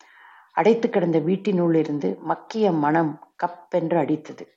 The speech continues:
தியாகு மெத்தையை கொஞ்சம் வளைத்து கதவில் திணித்து உள்ளே கொண்டு வந்து தம் என்று தரையில் போட்டான். தரையிலிருந்து குப் என்று தூசு எழுந்தது.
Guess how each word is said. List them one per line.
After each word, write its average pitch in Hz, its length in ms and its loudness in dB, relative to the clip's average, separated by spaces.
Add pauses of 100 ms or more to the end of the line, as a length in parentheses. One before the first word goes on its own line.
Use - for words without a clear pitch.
(520)
தியாகு 185 320 2
மெத்தையை 170 500 0
கொஞ்சம் 156 320 -2
வளைத்து 165 760 0
கதவில் 170 680 -2 (260)
திணித்து 190 400 0 (120)
உள்ளே 185 340 2
கொண்டு 165 300 2
வந்து 156 440 2
தம் 165 260 0
என்று 160 340 0
தரையில் 160 480 0
போட்டான். 139 340 -4 (480)
தரையிலிருந்து 165 760 0 (100)
குப் 196 400 -4
என்று 165 340 -2
தூசு 190 400 0
எழுந்தது. 143 580 0